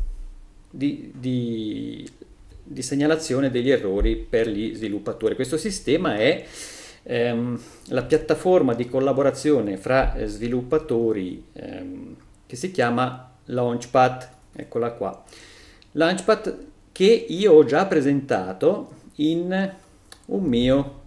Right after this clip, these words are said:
video precedente, quindi se, eh, andate a spulciare il mio canale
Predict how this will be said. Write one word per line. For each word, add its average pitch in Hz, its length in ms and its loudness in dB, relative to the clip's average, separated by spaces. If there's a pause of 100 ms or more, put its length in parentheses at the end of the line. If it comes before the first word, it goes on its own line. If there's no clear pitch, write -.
(100)
video 120 480 2
precedente, 95 1040 -2 (100)
quindi 120 280 -4
se, 131 520 2
eh, - 80 -6
andate 104 720 -2
a 147 40 2
spulciare 139 640 0
il 113 100 0
mio 139 240 2
canale 123 600 -4